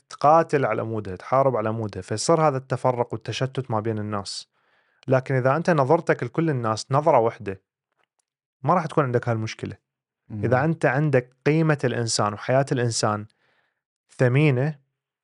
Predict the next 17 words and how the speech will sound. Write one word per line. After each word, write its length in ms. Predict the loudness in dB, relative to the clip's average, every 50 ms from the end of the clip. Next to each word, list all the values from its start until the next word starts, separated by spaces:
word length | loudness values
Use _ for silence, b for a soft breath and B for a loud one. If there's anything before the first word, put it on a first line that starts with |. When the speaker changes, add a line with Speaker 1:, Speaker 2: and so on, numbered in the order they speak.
| _ _ -12 -6
Speaker 1:
ما 160 | -2 0 2 2
راح 200 | 2 0 0 0
ي-، 240 | 0 2 0 -2
ما 220 | -2 -2 0 0 0
راح 160 | 0 0 -2
يفرق 320 | -4 -2 0 -2 -2 -2
عنده. 300 | 0 -2 -2 -2 -4 -6 -4
يعني 200 | -4 -2 0 2
إذا 140 | 2 2 0
أنت 140 | 2 2
إنسان 400 | 2 0 0 2 2 2 2 2
واصل 340 | 2 2 2 2 0 0 0
لمرحلة 360 | 2 2 0 0 0 0 -2
احتمال 340 | -2 0 0 0 0 2 2
ما 100 | 2 0
راح 160 | 0 0 -2
تشوف 400 | -6 -6 -2 0 0 -2 -2 -10